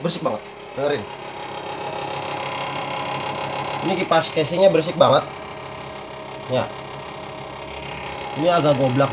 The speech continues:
sedikit, ya. Saya mau matikan dulu kipasnya, coba. Ini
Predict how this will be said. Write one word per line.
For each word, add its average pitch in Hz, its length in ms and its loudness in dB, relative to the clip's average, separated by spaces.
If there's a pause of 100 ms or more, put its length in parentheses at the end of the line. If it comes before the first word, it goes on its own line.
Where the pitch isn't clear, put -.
sedikit, 135 480 0
ya. 123 160 6 (480)
Saya 139 80 2
mau 151 240 2
matikan 143 400 2
dulu 135 160 0
kipasnya, 127 480 -2
coba. 95 160 -6 (160)
Ini 123 240 0